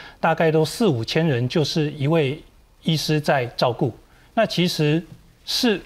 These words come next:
是勉强可以照顾得过来。但是其实哈，因为像离岛的话，一般像我今天就搜寻了一下兰屿卫生所主任，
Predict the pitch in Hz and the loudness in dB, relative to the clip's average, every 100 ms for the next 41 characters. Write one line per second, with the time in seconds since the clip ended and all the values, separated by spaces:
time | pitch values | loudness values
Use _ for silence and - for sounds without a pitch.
0 | - - - 247 190 156 147 185 208 147 | -14 -8 -2 0 0 0 2 2 0 -4
1 | 104 160 139 - 147 190 143 123 170 127 | -4 -4 -2 0 0 0 0 0 -2 -4
2 | - 220 220 202 175 165 151 143 156 190 | -2 0 0 0 -2 -2 0 0 0 2
3 | 190 170 196 147 160 156 123 165 180 170 | 2 2 0 2 0 0 2 0 2 -2
4 | 180 - - - - 185 135 170 165 165 | -4 -8 -20 -10 0 0 2 2 2 2
5 | 165 170 165 143 127 131 139 147 135 131 | 2 2 0 0 -2 -2 0 -2 0 0
6 | 135 165 120 131 160 151 156 - 135 143 | 2 0 0 0 0 2 0 0 -2 -2
7 | 110 143 | -2 -2